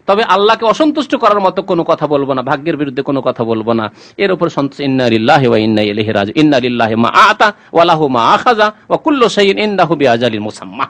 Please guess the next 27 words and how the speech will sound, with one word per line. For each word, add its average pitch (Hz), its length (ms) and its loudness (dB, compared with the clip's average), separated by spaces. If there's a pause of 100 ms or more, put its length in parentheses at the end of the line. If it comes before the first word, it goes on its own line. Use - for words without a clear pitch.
(460)
আল্লাহু 104 280 -20
আকবার। - 280 -20 (560)
আল্লাহ 147 200 4
যা 170 160 6
দিয়েছেন 175 300 0
তাও 170 220 2
তার, 220 240 2 (300)
আর 156 120 -2
যা 175 140 0
নিয়েছেন 185 420 0
তাও 180 240 4
তার, 226 220 2 (240)
আর 170 140 2
প্রত্যেক 247 520 0 (120)
বস্তুর 220 460 0
আল্লাহ 190 360 2
রব্বুল 190 260 0
নির্ধারিত 180 580 0 (640)
সময় 151 840 -4
রেখেছেন, 95 640 -12 (200)
সে 320 160 -4
সময়কে 214 380 -2
অতিক্রান্ত 151 580 -6
করতে 110 240 -6
পারবে 95 240 -10
না। 92 80 -20 (520)
জি, 185 200 -16